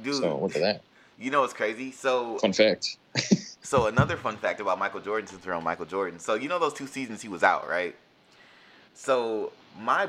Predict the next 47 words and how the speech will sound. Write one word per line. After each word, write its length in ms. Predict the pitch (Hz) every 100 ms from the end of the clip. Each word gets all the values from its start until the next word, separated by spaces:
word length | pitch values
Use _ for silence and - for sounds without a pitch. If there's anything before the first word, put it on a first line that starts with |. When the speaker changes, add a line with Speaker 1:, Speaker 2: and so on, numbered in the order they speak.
| 101
Speaker 2:
Yeah. 220 | 110 131
Speaker 1:
bro-, 280 | - - 104
my 200 | 120 147
brother, 240 | 110 107
Speaker 2:
One 60 | 98
and 80 | 87
a 20 |
half. 180 | 95 104 - - - _ _ -
Speaker 1:
um, 360 | - 101 98 101
something 220 | 143 117
like 180 | 90 92
that. 160 | 107 120
Yeah. 140 | 90
So 140 | -
my 140 | 131 156
brother, 400 | 135 123 123 123 - - _ _ _ _ _
um, 380 | 95 98 95 82 73 - - - - - _ _ - - - - - - -
was 220 | 120 110 101
with, 200 | 113 113 98
was 200 | 104 104
here, 180 | 120 123 -
up 180 | 98 92
down 200 | 101 104
here 80 | 98
with 160 | 98
me, 160 | 101 92
and 100 | 92
he 120 | 131
wa-, 120 | 131
we 120 | 120
were 60 | 123
talking 260 | 117 120 113
about 200 | 92 -
this, 120 | -
and 400 | 82 98 92 85 - _ _ _ - - - - -
he 200 | 160 180
said 480 | - 135 110 95 98
that 280 | 104 90 - - - -
Michael 340 | 101 135 - 156
Jordan, 500 | 110 131 123 110 92 -
they 140 | 120
make 220 | 139 143
it 100 | 117
seem 200 | - 139
like 180 | 110 107
Michael 240 | 107 104
Jordan 480 | 98 104 101 92 85